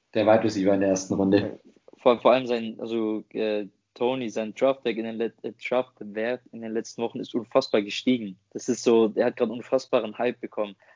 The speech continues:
Speaker 2: in den letzten paar Wochen. Deswegen, ich denke, er wird schon in der ersten Runde gehen. Ich hab ihn bei mir zwar nicht, aber ich kann sehr, sehr gut davon ausgehen. Oder ich gehe davon aus, dass er wahrscheinlich in der ersten Runde landen wird. Ich hab sogar gelesen, dass die Bears vielleicht ihn an zwanzig holen werden.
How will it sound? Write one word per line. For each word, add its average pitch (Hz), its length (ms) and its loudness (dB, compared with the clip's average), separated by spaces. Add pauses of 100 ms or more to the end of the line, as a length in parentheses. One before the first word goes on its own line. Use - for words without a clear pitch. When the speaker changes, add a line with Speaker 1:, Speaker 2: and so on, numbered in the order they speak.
(120)
Speaker 2:
in 113 60 -10
den 107 80 -4
letzten 110 240 -4
paar 104 180 -4
Wochen. 113 260 -4
Deswegen, 113 320 -4
ich 101 80 -12
denke, 127 220 -2
er 113 60 -2
wird 113 120 -4
schon 135 200 -4
in 120 100 -4
der 110 80 2
ersten 113 220 -6
Runde 110 200 -6
gehen. 120 180 -2
Ich 110 140 -4
hab 131 140 2
ihn 143 100 -8
bei 131 100 2
mir 139 140 -10
zwar 131 200 -12
nicht, 135 200 -12
aber 110 140 -6
ich - 120 -14
kann 110 360 -14
sehr, 117 280 2
sehr 120 160 -2
gut 117 220 -14
davon 107 240 -6
ausgehen. 113 340 -14 (520)
Oder 107 100 2
ich - 80 -8
gehe 127 140 4
davon 110 260 -2
aus, 113 140 -2
dass 110 140 -4
er 107 180 0
wahrscheinlich 110 300 -2
in 113 40 -10
der 107 100 -2
ersten - 160 -8
Runde 107 200 -4
landen 110 300 -4
wird. 101 140 -8
Ich - 80 -6
hab 113 80 2
sogar 123 200 4
gelesen, 123 320 -2
dass 110 120 -10
die 110 120 -6
Bears 123 320 0
vielleicht 110 200 -6
ihn 107 80 -10
an 107 120 -8
zwanzig - 420 -12
holen 101 220 -6
werden. 95 220 -8